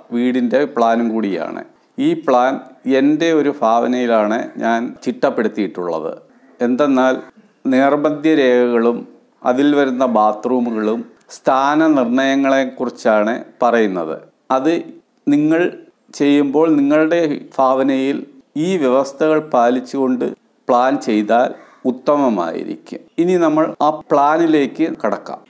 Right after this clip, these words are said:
ഈ കാണിച്ചിരിക്കുന്നത് പടിഞ്ഞാറോട്ട് ദർശനമായ ഒരു വീടിൻ്റെ പ്ലാനാണ്. ഈ കാണുന്നത് വസ്തുവായി സങ്കല്പിക്കുക. ആ വസ്തുവിനകത്ത് പടിഞ്ഞാറോട്ട് ദർശനമായ വീട്.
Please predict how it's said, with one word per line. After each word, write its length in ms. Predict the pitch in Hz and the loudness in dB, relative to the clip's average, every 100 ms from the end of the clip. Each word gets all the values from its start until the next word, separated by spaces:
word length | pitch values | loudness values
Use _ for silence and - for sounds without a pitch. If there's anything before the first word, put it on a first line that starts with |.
| _ 165 | _ -2
ഈ 40 | 196 196 | -2 0
കാണിച്ചിരിക്കുന്നത് 960 | 143 143 151 - 127 113 107 104 95 107 - _ 156 | 0 2 2 2 0 0 -2 -2 -2 -6 -8 _ 0
പടിഞ്ഞാറോട്ട് 800 | 156 160 185 190 190 196 196 185 131 | 0 0 0 2 2 0 0 -2 0
ദർശനമായ 800 | 127 - 151 143 127 120 113 117 - 135 | -2 -2 0 2 2 -2 -2 -4 -2 2
ഒരു 120 | 139 131 120 | 4 4 4
വീടിൻ്റെ 520 | 131 139 120 107 120 - - _ - | 4 4 0 -2 -2 -4 -14 _ -2
പ്ലാനാണ്. 520 | 123 131 117 82 73 - _ _ - | 0 2 -2 -6 -10 -18 _ _ -6
ഈ 180 | 165 190 208 208 - | -2 0 -2 -6 -2
കാണുന്നത് 520 | 143 147 156 143 127 143 - - | 2 4 4 2 2 -2 -2 -2
വസ്തുവായി 560 | 143 143 170 160 151 147 147 | -2 -2 0 2 2 0 -2
സങ്കല്പിക്കുക. 640 | 113 101 98 104 95 - 87 - _ _ 160 | -2 -2 -4 -8 -12 -12 -12 -16 _ _ 0
ആ 20 | 190 156 | 0 0
വസ്തുവിനകത്ത് 840 | - 170 165 143 104 104 - 117 123 - _ | -2 2 2 2 0 -4 -4 -4 -4 -14 _
പടിഞ്ഞാറോട്ട് 840 | 156 156 156 180 180 180 190 185 190 139 | 0 0 0 0 2 2 2 0 -2 0
ദർശനമായ 560 | 123 - 135 127 113 131 160 110 | -2 -2 -2 0 -2 -4 -4 -2
വീട്. 260 | 101 80 | -2 -4